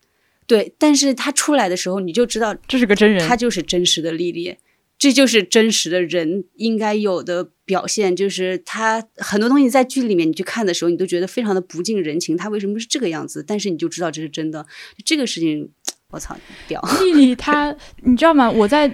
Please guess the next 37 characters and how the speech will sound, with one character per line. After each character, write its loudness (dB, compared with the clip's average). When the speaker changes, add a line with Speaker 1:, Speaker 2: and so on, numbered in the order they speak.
Speaker 2:
我 0
跟 6
大 4
黄 2
一 2
样， 2
就 2
是 0
去 0
之 2
前 -2
不 -4
知 -2
道 0
这 -2
个 0
情 -4
节 0
的 0
任 6
何 -4
嘛， -4
我 -4
知 -4
道 2
是 2
大 0
鹏 -4
拍 -2
的 -2
一 -6
个 -2
纪 -4
录 -2
片。 -4
然 -2
后 2